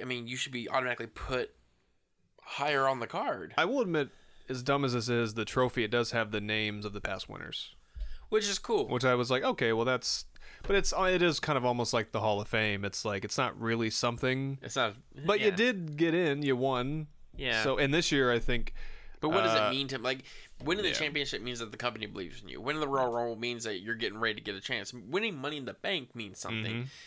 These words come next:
Speaker 1: You win
Speaker 2: This
Speaker 1: this
Speaker 2: is
Speaker 1: Royal Rumble, you get your name etched onto a trophy.
Speaker 2: It's a gimmick.
Speaker 1: Yeah.
Speaker 2: That's all it is, is a gimmick.
Speaker 1: And hopefully they don't carry that sh-, nonsense around.
Speaker 2: Yeah, I hope not.
Speaker 1: I hated
Speaker 2: Ooh.
Speaker 1: that, 'cause for the first few, uh, what, first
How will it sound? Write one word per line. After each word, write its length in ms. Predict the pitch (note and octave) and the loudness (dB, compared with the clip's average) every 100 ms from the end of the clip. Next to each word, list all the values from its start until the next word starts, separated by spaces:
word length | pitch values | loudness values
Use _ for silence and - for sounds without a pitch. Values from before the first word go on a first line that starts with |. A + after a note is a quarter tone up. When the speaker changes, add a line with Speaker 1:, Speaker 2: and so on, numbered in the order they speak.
| - - - _ _ | -20 -20 -20 _ _
Speaker 1:
You 180 | - D3 | -10 -4
win 120 | E3+ | 2
Speaker 2:
This 120 | D#3 D3+ | 4 4
Speaker 1:
this 120 | C3+ | 2
Speaker 2:
is 60 | |
Speaker 1:
Royal 160 | C3+ D3 | 4 4
Rumble, 180 | D#3+ C3+ | 6 2
you 140 | B2+ | 2
get 140 | D#3 A#2+ | 0 0
your 100 | B2+ | 0
name 300 | B2 C3+ A#2+ - | 2 0 -2 -2
etched 320 | A#2+ - - | -2 -2 -2
onto 240 | B2 A#2 G#2+ | -2 0 -2
a 60 | |
trophy. 540 | - - A2+ - - G#2+ | -2 -4 -4 -4 -8 -4
Speaker 2:
It's 140 | B2+ | -4
a 40 | B2 | -2
gimmick. 400 | G#2 F2+ F#2 - - | -4 -8 -8 -10 -6
Speaker 1:
Yeah. 320 | A2+ G#2 C2+ | -4 -4 -4
Speaker 2:
That's 160 | - A#2 | -6 -2
all 180 | A2 G2 | 0 0
it 60 | |
is, 140 | G2 G#2 | -4 -8
is 100 | G2 | -12
a 60 | F#2+ | -8
gimmick. 380 | G2 G2 F#2+ - - - - - | -8 -8 -10 -10 -12 -12 -14 -6
Speaker 1:
And 160 | G#2+ B2 | -4 -2
hopefully 280 | F3 C#3+ A2 | -2 0 -2
they 40 | |
don't 160 | G2+ F2+ | -2 -6
carry 300 | - G#2 G#2 | -8 -6 -6
that 120 | - | -6
sh-, 100 | - | -12
nonsense 460 | G2+ F#2+ F#2 - - | -10 -12 -10 -12 -12
around. 360 | - F#2+ F2 - _ _ - - _ | -12 -12 -14 -16 _ _ -20 -20 _
Speaker 2:
Yeah, 380 | B2+ B2+ C3 B2 | -2 2 4 4
I 80 | A#2+ | 4
hope 200 | A#2 G#2+ | 2 -2
not. 300 | A2 G#2+ - _ - | -2 -4 -4 _ -8
Speaker 1:
I 100 | - | -2
hated 220 | A#2+ A#2+ A2+ | 0 0 0
Speaker 2:
Ooh. 40 | |
Speaker 1:
that, 120 | A2 | -2
'cause 140 | B2 A#2+ | -2 -4
for 120 | C3 | -4
the 80 | A#2+ | -4
first 280 | - E3+ - | -2 -2 -4
few, 380 | - C3 C#3 C3+ | -6 -4 0 2
uh, 480 | B2+ A#2 G#2+ G2 F2+ | 4 4 4 4 0
what, 340 | G2 G2 - | 0 -2 -2
first 300 | - D3+ - | -6 -8 -8